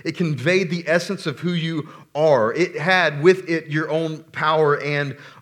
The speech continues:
authority. And Jesus shows up and he changes his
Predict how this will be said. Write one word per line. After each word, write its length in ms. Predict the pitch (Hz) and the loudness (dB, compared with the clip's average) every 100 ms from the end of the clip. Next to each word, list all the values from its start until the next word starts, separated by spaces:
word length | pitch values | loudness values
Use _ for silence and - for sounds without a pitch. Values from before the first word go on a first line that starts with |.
| - | -10
authority. 580 | 117 165 143 139 107 78 73 _ _ _ _ | -2 0 0 0 -4 -10 -18 _ _ _ _
And 140 | 139 120 | -8 -2
Jesus 360 | 185 185 185 | 0 0 -2
shows 320 | - 156 135 | 0 -2 -2
up 140 | 143 123 | -2 -4
and 120 | 127 | -6
he 100 | 113 | -8
changes 720 | 104 - 147 147 135 123 98 - _ | -8 -10 -6 -6 -4 -4 -6 -18 _
his 720 | 113 123 110 104 90 - - | -8 -6 -4 -8 -12 -14 -16